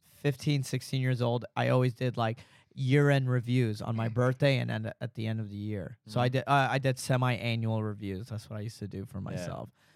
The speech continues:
Speaker 1: And I'm like, "What have I accomplished these past six months? What am I going to accomplish this next month?" Right?
Speaker 2: Yeah.
Speaker 1: And then what I learned about myself in twenty twenty-two was, like, I set three goals for myself. I only accomplished one. And the reason why I ac-,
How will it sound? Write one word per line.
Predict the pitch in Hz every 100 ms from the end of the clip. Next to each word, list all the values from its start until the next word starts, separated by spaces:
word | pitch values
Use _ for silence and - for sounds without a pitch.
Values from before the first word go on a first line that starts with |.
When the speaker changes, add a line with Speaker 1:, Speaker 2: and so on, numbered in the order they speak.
| _
Speaker 1:
And | 113
I'm | 101
like, | 104 117
"What | 139
have | 135
I | 123
accomplished | 127 131 117 131 131 -
these | 151
past | - 165 -
six | 202 -
months? | 196 110 -
What | 113
am | 95
I | 87
going | 95 104 147
to | 151 147
accomplish | 143 143 143 147 -
this | 127
next | - 120 -
month?" | - - _
Right? | 110 110 104 _ _ -
Speaker 2:
Yeah. | 104 95 82 85 _ -
Speaker 1:
And | 151
then | 160
what | 156
I |
learned | 151 156 156
about | 143
myself | 131 127 123
in | 117
twenty | - 113 110
twenty-two | 113 110 - 117 110
was, | 104 101
like, | 104 104 _ _ _ _
I | 120 117 117
set | - - - 147 143 _ _ _ _
three | - - 131 127
goals | 120 110
for | - 101
myself. | 95 95 95 80 - _ _ _
I | 113 113
only | 123 131 123
accomplished | 120 - 117 113 107 110
one. | 101 80 - _ _ -
And | 117 113
the | 117
reason | 151 165
why | 147 131 120
I |
ac-, | 113 -